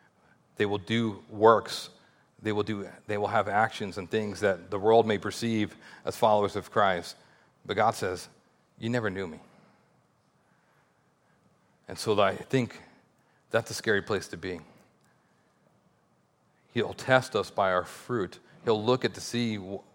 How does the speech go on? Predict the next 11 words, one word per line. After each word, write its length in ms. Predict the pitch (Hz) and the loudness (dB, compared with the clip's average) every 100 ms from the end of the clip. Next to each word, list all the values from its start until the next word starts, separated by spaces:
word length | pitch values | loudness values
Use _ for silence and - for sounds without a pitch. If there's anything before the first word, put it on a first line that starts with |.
| _ _ | _ _
what, 440 | - 104 123 - 101 | -8 0 2 0 -6
what, 360 | 107 127 - | -2 -2 -2
what 120 | 117 - | -2 -2
do 80 | |
we 100 | 147 | 0
exemplify 580 | 120 98 110 127 - 98 | -2 0 -2 -2 -2 0
in 60 | 92 | 0
our 120 | 90 | 2
lives. 460 | 92 117 87 - - _ _ _ _ - - - _ _ _ - - | 2 2 -2 -14 -20 _ _ _ _ -20 -20 -20 _ _ _ -20 -16
And 200 | - 98 | -6 -4
so, 500 | 87 120 110 101 92 | 2 6 8 6 2